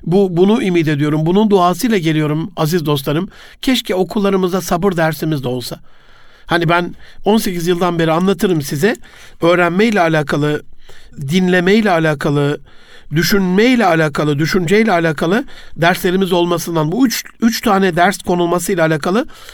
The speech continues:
yök ve Milli Eğitim Bakanlığı nezdinde mücadeleler veriyorum ama yoruldum.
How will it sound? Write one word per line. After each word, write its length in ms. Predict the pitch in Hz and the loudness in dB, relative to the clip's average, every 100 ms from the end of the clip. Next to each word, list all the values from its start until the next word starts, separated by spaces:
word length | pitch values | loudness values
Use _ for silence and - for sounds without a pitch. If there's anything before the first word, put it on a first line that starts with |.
| - | -6
yök 280 | - 208 196 | 2 2 2
ve 80 | 190 | 0
Milli 180 | 180 180 | 2 0
Eğitim 280 | 185 196 | 0 0
Bakanlığı 360 | 170 170 175 170 | -2 -2 -2 0
nezdinde 360 | 165 151 170 175 | 0 -2 -2 0
mücadeleler 680 | 180 190 180 185 185 185 | 2 2 2 0 2 0
veriyorum 340 | 170 160 180 196 | 0 0 0 0
ama 160 | 180 | 0
yoruldum. 460 | 175 170 175 156 139 | 0 0 0 -2 -4